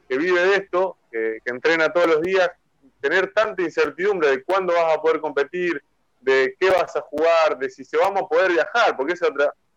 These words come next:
a ver, el aeropuerto estuvo cerrado un montón de tiempo, no se sabe si vamos a poder viajar o no, si nos vamos a vacunar.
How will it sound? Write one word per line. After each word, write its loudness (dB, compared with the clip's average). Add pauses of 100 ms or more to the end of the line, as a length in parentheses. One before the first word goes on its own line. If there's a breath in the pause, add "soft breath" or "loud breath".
(160)
a 2
ver, 2
el -2
aeropuerto 0
estuvo 0
cerrado 2
un -6
montón -6
de -6
tiempo, -6 (220)
no -8
se -14
sabe 0
si -6
vamos 0
a -20
poder 0
viajar 0
o 0
no, 0
si -10
nos -14
vamos -2
a 0
vacunar. 0